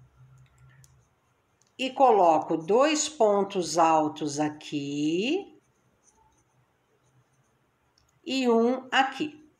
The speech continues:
Aí eu faço um quadradinho vazio, dou duas correntinhas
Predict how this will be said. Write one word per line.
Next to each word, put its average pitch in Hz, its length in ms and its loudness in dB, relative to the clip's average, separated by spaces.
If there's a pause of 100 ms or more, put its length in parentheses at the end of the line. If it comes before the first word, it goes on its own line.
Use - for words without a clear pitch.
(1160)
Aí 269 300 2
eu 349 120 2
faço 180 840 2
um 254 260 0
quadradinho 262 680 0
vazio, 226 580 0 (680)
dou 170 280 -2
duas 208 760 0
correntinhas 151 1900 -2